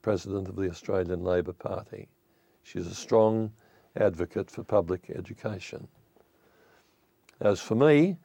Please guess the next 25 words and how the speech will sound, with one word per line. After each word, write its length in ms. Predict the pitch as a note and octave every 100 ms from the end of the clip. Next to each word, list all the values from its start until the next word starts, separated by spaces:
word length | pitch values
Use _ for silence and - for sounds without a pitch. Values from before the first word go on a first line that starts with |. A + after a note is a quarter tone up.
| _ - - _ _ _ _ _
as 160 | A#2 F#2+
a 60 |
former 480 | - D3 C#3 B2+ A2+
public 400 | - C3 G#2+ G#2+
servant 480 | - A#2 A2+ B2 G2+
in 180 | G2+ G2
Victoria, 640 | G2 - A#2 A2 G#2+ G#2+
South 340 | - G#2+ F#2+
Australia, 640 | F#2+ - A2 G2+ F#2+ F#2+ G2+
New 180 | G2+ F#2+
South 340 | - G2 F#2
Wales, 560 | G#2 G2 F#2 F2+ F2 - _ _ _ _ _
and 140 | F#2+ B2+
England, 540 | D#3+ F2+ E2 B2+ - _ _ _ _ _ _ _ _ -
I'm 200 | A#2+ A2+
the 120 | A2
only 240 | C3 A#2
one 240 | G2 A#2 A#2
of 100 | E2+
the 100 | -
six 440 | - A2 - -
to 100 | A#2
have 140 | G2+ G2
earned 400 | G#2 G#2 G2+ F2+
the 360 | F#2+ G2 F#2+